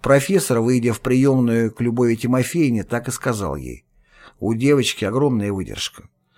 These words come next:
Самое трудное позади, можете не волноваться". Хоть немного успокоилось материнское сердце. Не меньше Любови Тимофеевны переживал и Шура, впервые в жизни надолго оставшийся без сестры.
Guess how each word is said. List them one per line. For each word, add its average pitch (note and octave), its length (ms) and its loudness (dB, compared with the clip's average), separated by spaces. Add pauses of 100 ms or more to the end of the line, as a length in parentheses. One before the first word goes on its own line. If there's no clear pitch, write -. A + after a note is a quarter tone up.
(160)
Самое D3+ 400 0
трудное C#3 400 0
позади, A2 600 -4 (200)
можете G#2 440 -6
не F2+ 80 -6
волноваться". C2 640 -10 (840)
Хоть C3 260 0
немного D#3+ 360 2
успокоилось A#2+ 760 -2
материнское F2+ 640 -6
сердце. - 520 -10 (1000)
Не A2 260 4
меньше F3 380 6
Любови D#3 400 6
Тимофеевны C#3+ 840 0
переживал A#2+ 560 0
и D3 60 2
Шура, C#3 500 0 (340)
впервые D#3+ 480 4
в D#3+ 40 2
жизни D3 340 2
надолго A#2+ 460 2
оставшийся A2 680 -2
без F#2 220 -4
сестры. - 580 -8